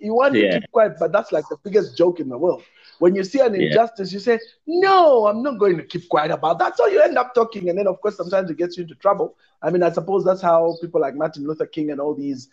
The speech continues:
Speaker 1: activists end up dying, because they can't just sit.
Speaker 2: <laughs> Yeah,
Speaker 1: They,
Speaker 2: that's
Speaker 1: they
Speaker 2: true.
Speaker 1: have to
Speaker 2: That's
Speaker 1: speak.
Speaker 2: true.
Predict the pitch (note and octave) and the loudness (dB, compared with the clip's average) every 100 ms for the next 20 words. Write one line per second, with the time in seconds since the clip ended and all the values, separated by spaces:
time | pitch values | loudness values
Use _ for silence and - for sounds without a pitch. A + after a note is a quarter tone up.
0 | _ - D#3 - A#2+ B2+ D3+ D3 B2+ - | _ -10 -10 -8 -12 -6 -4 -2 -4 0
1 | F3+ E3 B2+ D#3+ A3 - G#3 F#3+ G3 A#3+ | 0 0 -2 -6 -4 -2 0 0 -2 0
2 | A3+ G#3 - G3+ - - A#3+ - G#3+ - | 0 -2 -6 -14 -14 -4 -4 0 -4 0
3 | E3 E3+ A2 E3 A3 - - E3 D#3+ - | -4 0 2 4 4 2 4 4 4 2
4 | A3 - - F#3 - - F#3 - - F#3 | 4 4 2 -6 -8 -2 -2 0 4 4